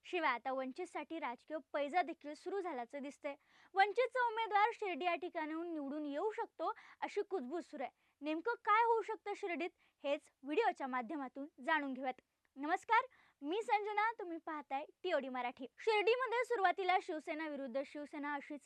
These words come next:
लढत होती. महायुतीकडून शिंदे गटाचे सदाशिव लोखंडे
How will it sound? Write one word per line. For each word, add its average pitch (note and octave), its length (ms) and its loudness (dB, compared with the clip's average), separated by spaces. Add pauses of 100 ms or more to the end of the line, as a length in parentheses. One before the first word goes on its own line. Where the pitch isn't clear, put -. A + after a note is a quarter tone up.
लढत C#4+ 320 -2
होती. B3 160 -16 (320)
महायुतीकडून F#4+ 760 0
शिंदे D#4+ 240 0
गटाचे D4+ 440 -4
सदाशिव C4+ 460 -4
लोखंडे D#4 460 2